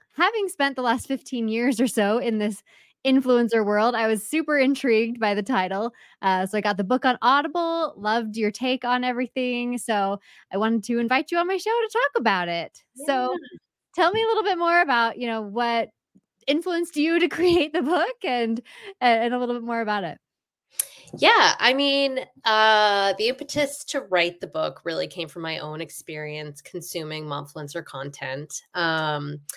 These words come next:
Speaker 2: particularly as a new mother trying to sort of find my own maternal identity and really looking to these women that I found online as sort of blueprints. Um,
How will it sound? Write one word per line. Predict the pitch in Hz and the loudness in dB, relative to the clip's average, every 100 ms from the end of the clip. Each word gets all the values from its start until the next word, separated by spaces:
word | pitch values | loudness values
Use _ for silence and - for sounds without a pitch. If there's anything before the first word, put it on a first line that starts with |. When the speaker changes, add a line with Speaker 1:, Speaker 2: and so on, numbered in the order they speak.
| - - - | -18 -16 2
Speaker 2:
particularly | 269 269 269 240 233 226 214 202 190 | 2 2 0 0 0 2 4 4 4
as | 180 | 2
a | 190 | 0
new | 180 165 170 | 0 -2 -2
mother | 160 147 147 147 147 143 147 - | 0 0 0 0 0 2 0 -2
trying | - - 156 156 156 156 | -10 -4 -2 -2 -4 -8
to | |
sort | - 160 147 | -8 -4 -2
of | 147 139 139 143 143 - - - _ | -2 -2 -2 -6 -16 -20 -20 -20 _
find | - 180 185 180 | 0 2 4 4
my | 175 | 2
own | 175 170 | 2 -2
maternal | 165 - 160 156 | -6 -8 -8 -4
identity | 165 208 294 277 262 247 240 233 226 | -4 2 4 4 2 -2 -4 -2 -2
and | - 185 165 | 0 -2 -2
really | 170 175 170 | -2 0 -2
looking | 165 143 160 - 175 170 160 | -4 -6 -6 -2 -2 -2 -8
to | - | -8
these | 170 151 | -8 -6
women | 151 151 151 | -8 -8 -6
that | 147 | -6
I | 143 | -6
found | 143 139 | -6 -8
online | 135 139 214 226 208 190 185 | -8 -6 -2 2 2 2 0
as | 175 170 | -2 -4
sort | 175 156 | -4 -6
of | 143 | -8
blueprints. | 156 156 156 - 131 104 - - - - | -10 -8 -8 -8 -12 -12 -12 -12 -12 -8
Um, | 170 156 147 143 139 139 | -4 -2 -2 -4 -8 -14